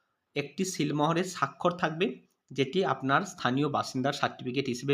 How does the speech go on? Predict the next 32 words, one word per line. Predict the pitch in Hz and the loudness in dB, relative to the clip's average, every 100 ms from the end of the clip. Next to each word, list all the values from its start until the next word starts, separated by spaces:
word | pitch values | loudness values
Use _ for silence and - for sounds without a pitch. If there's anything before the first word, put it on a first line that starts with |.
| 135 | 0
বিবেচিত | 120 120 120 131 | 0 -2 -2 0
হবে, | 123 196 - | 0 -2 -6
সেই | - 131 - | -2 -2 0
সার্টিফিকেটটি | 113 - 110 113 - - - _ _ - | -4 -2 -2 -2 -2 -4 -4 _ _ -2
দিতে | 156 135 | 2 4
হবে। | 107 101 - - - _ - | 4 2 -12 -20 -20 _ 2
এছাড়াও | 143 190 247 - - - 131 | 4 6 4 2 -10 -2 -2
আপনি | - 175 | 2 2
যদি | 180 185 | 2 0
তপশিল | 147 165 - 156 131 | -4 -4 -6 -4 0
জাতি | 117 - 214 | 0 2 0
এবং | 156 147 | 0 -2
উপজাতি | 135 131 131 143 | -2 -2 -2 0
হন, | 139 202 - - - | 2 2 -2 -4 6
তার | 127 - | 6 6
শংসাপত্র | 117 113 123 123 - 208 - 131 | 0 2 2 2 0 -2 -2 -2
দিতে | 127 120 | -2 0
হবে। | 107 - _ _ _ _ _ _ | -6 -10 _ _ _ _ _ _
এখানে | _ 208 175 | _ 0 0
দেখতে | 175 196 | 2 4
পাচ্ছেন | 196 196 196 233 - _ _ - | 2 2 -2 -2 -6 _ _ -2
আমরা | 151 160 175 160 | 2 4 2 0
একটি | - 185 180 | -8 -8 -8
ফর্ম | - 147 190 190 | 4 6 6 2
ওপেন | 143 160 - | -2 -2 0
করে | 160 | 0
রেখেছি। | 156 160 - 208 - _ _ _ - | 0 -4 -4 -8 -10 _ _ _ -2
এটি | 170 190 | -2 0
হচ্ছে | 214 208 208 175 | 0 2 4 4
আপনাদের | 175 170 165 | 4 0 -2
কৃষক | 160 170 160 | -4 -2 0
বন্ধু | 165 175 | 0 0